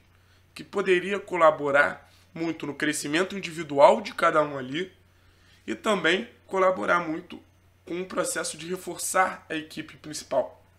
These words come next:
Entendem mais ou menos o que eu tô falando? Eu acho que o Atlético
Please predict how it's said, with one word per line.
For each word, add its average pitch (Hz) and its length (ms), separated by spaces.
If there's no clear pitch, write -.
Entendem 165 480
mais 131 200
ou 156 40
menos 127 220
o - 40
que - 40
eu 131 60
tô - 100
falando? 139 380
Eu 123 200
acho 139 320
que - 100
o 151 80
Atlético 139 720